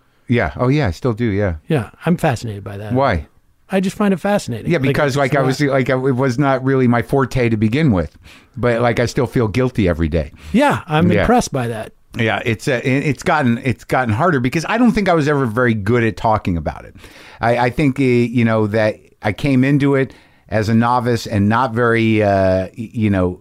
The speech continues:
Speaker 1: savvy, and I reacted. I'm, I'm a good reactor. And if you load me up, I can, you know, I can certainly, you know, be compelling.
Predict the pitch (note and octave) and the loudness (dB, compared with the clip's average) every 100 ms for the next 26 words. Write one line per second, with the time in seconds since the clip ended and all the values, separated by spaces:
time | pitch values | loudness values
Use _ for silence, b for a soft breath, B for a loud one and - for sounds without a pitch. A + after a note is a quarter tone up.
0 | - - C#3 C3+ C#3 D3+ b b b b | -12 -4 -2 0 0 -2 b b b b
1 | _ A#2+ B2 C#3+ E3+ A#3 C4+ - A#2 F#2 | _ -2 0 0 2 2 2 0 -4 0
2 | A#2 C3+ C3+ C#3 C3 E3 A#2 A2+ A2+ B2 | 0 2 2 0 2 0 2 0 0 -4
3 | - A2 D3+ - B B B A2+ A#2 A#2 | -4 -4 -4 -12 B B B -2 0 0
4 | C3 A2 B2+ C#3 B2 A#2 D#3+ - A2 G#2 | 2 2 2 2 2 2 2 2 -2 0
5 | A#2 G#2 G#2 G#2 F#2+ G#2+ G#2 G2+ B2+ A#2+ | 0 0 0 0 0 -2 -2 -2 -2 0
6 | A2 G2+ F#2 F#2+ A2 G#2+ F#2 A2 - F2+ | 0 0 -2 -4 -2 -2 0 -2 -2 -2
7 | - E3 A#2+ F2 A2+ | 0 0 0 -2 -4